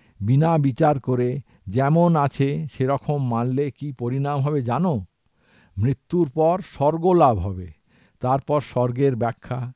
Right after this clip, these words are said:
এরকম স্বর্গ, ওরকম স্বর্গ, এত অপ্সরা,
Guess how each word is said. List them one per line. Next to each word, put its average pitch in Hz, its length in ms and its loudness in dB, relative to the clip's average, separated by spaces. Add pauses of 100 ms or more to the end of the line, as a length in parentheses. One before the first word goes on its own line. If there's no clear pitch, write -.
(500)
এরকম 139 440 2
স্বর্গ, 135 340 0 (380)
ওরকম 139 460 -2
স্বর্গ, 135 580 -2 (340)
এত 131 280 -4
অপ্সরা, 143 720 -4